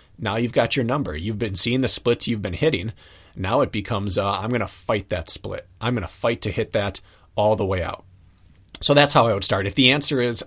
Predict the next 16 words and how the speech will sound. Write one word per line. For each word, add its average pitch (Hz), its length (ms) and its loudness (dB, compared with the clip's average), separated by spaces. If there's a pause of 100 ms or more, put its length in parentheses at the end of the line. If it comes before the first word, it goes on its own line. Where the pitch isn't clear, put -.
"I'm 202 340 -6
not 175 260 -4
sure 113 340 -2
if 113 140 -2
I 98 120 -4
could 120 140 -4
hold 104 280 -6
that 104 220 -4
one 98 240 -6
thirty 95 360 -6 (460)
for 101 380 2
a 80 40 -4
full 82 260 -6
twenty-six - 580 -8
miles," - 460 -10 (680)
then 120 200 -4